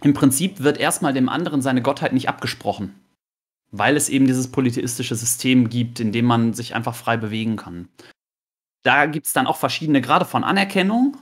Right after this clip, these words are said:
ne? Also, ähm, sehen wir ja gerade im Horasreich mit dem Shinxie-Kult, der ja sehr unterdrückt wird, weil Rondra da so stark ist.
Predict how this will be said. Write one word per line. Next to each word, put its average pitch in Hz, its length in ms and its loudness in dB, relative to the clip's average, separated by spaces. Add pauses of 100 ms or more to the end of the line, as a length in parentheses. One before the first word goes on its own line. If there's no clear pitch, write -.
(100)
ne? 170 280 -4
Also, 131 500 -4 (120)
ähm, 120 560 0 (160)
sehen 120 180 -2
wir 120 80 4
ja 123 80 6
gerade 117 300 4
im 120 140 4
Horasreich 127 520 2
mit 117 120 -2
dem 110 80 -2
Shinxie-Kult, 147 720 0
der 113 80 0
ja 113 120 0
sehr 117 140 0
unterdrückt 123 540 -4
wird, 123 180 0
weil 113 100 4
Rondra 120 320 2
da 113 140 0
so 117 80 -8
stark 113 400 0
ist. 120 240 -8